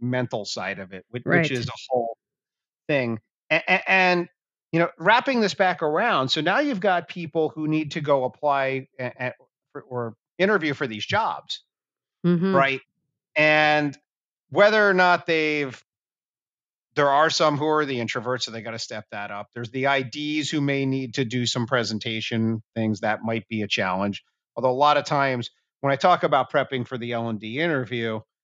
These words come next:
Speaker 1: for, I, I'm really talking more about the facilitator interview.
Speaker 2: Sure.
Speaker 1: Because the I D interview may have some element of that, but it's also likely to have some sort of, uh, portfolio assignment.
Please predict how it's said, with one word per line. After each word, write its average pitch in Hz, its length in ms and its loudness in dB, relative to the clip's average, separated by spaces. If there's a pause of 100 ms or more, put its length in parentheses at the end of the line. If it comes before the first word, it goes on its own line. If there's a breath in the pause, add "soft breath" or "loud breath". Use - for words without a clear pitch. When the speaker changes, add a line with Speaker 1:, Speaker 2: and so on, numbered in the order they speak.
(460)
Speaker 1:
for, 170 200 -2
I, 170 120 4
I'm 190 180 4
really 196 200 4
talking 139 320 4
more 120 100 4
about 113 180 0
the 113 80 -4
facilitator 101 960 -6
interview. 101 560 -10 (320)
Speaker 2:
Sure. 185 140 2
Speaker 1:
Because 151 220 2
the 156 160 0
I 160 140 2
D 175 260 -2
interview 139 440 2
may 139 260 0
have 131 200 0
some 123 160 -2
element 113 320 -4
of 113 60 -10
that, 117 200 -6
but 120 80 -14
it's 120 140 -10
also 139 240 0
likely 117 380 -4
to 104 80 -6
have 104 180 0
some 110 160 -6
sort 110 260 -6
of, 104 380 -2
uh, 104 220 0 (120)
portfolio 107 600 -2
assignment. 87 480 -6